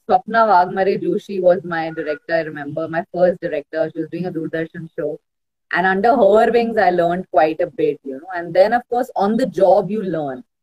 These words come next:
You know, it's like once you're thrown into, you know, a kuwa, you have to find a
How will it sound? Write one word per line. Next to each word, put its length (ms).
You 60
know, 100
it's 280
like 200
once 220
you're 200
thrown 340
into, 400
you 100
know, 120
a 100
kuwa, 420
you 120
have 200
to 80
find 240
a 40